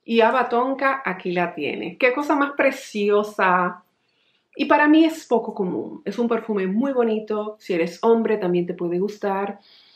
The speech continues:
Es un aroma perfectamente unisex, aunque muy dulcito y tabacoso, pero tienes la miel ahí rejugando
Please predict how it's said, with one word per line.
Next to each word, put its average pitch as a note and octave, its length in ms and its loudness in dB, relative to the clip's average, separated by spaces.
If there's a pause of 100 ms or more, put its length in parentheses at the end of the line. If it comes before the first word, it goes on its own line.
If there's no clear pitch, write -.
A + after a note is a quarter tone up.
(600)
Es A3+ 320 4
un G#3+ 120 2
aroma E3+ 800 0
perfectamente F3 760 -2
unisex, G3 540 -2
aunque F3+ 280 0
muy F#3+ 160 0
dulcito A#3 640 -4 (260)
y F#3 220 -4
tabacoso, G3+ 840 0
pero F3 220 -2
tienes F3 300 -2
la F3 120 0
miel D#3+ 300 -2
ahí D#3+ 380 -8 (180)
rejugando F3 1400 -2